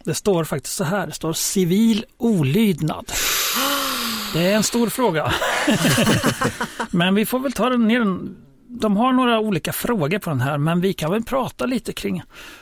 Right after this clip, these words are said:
just bara civil olydnad i demokratin. Är det positivt, negativt? Var går gränsen?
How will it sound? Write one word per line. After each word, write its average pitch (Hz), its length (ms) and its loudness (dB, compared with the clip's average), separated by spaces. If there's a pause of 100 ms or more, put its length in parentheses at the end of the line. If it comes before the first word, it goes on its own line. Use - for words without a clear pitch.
(180)
just - 320 -2
bara 208 280 0
civil 180 400 0
olydnad 165 600 -2 (440)
i 214 320 2 (680)
demokratin. 190 680 0 (840)
Är 180 100 0
det 190 80 2
positivt, - 680 -2
negativt? 175 720 -2
Var 160 180 0
går 180 160 0
gränsen? 143 600 -2